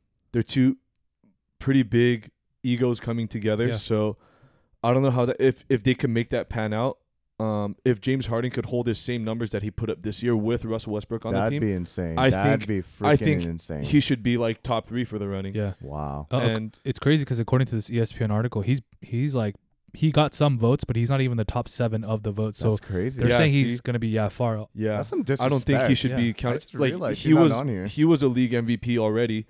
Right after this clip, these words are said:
Speaker 1: What,
Speaker 2: Yeah.
Speaker 1: last, last year, right?
Speaker 2: It was
Speaker 1: Like, after,
Speaker 2: uh,
Speaker 1: before Giannis.
Speaker 2: Yeah,
Speaker 3: Yeah,
Speaker 2: yeah.
Speaker 3: before,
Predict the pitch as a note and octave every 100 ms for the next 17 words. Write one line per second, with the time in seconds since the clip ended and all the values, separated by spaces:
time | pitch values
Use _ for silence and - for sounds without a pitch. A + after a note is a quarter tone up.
0 | _ A#2+ C3 A2+ A#2 C#3 - A#2 C3+ B2+
1 | - G#2+ G2+ A2+ B2 _ _ _ - B2
2 | A2 E2+ - C3+ C3+ C3 A#2 - - C#3
3 | C3 D3 C#3+ A#2+ A2 G2+ B2+ A#2 F#2+ A2+
4 | G#2 G2